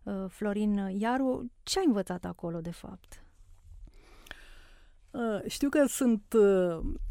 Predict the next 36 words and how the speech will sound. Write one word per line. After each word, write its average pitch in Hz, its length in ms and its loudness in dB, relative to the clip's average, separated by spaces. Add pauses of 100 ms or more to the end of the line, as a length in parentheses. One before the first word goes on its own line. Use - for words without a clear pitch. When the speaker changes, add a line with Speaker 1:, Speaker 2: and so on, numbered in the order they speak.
(100)
Speaker 2:
foarte 220 420 0
controversate 190 920 0
aceste 180 540 -2
cursuri, 208 520 0
însă, 202 440 0
din 202 160 0
punctul 226 340 0
meu 208 180 2
de 202 120 2
vedere, 196 420 0
au 190 120 0
fost, 196 360 -4 (500)
a - 120 -2
fost, - 440 -4
uh, 196 260 4 (840)
un 202 180 6
curs 214 280 2
minunat, 208 680 2
pentru 208 460 0
că 208 480 4 (280)
eu 269 420 0 (380)
începusem 262 600 4
să 185 160 0
scriu 208 360 -2
și 262 200 -2
scriam 208 380 0
de 214 120 4
una 202 240 4
singură 202 420 0
acasă, 202 440 -2
nu 202 120 2
aveam 190 320 0
feedback 180 560 -2
de 196 200 -2
la 175 140 2
nimeni. 175 500 2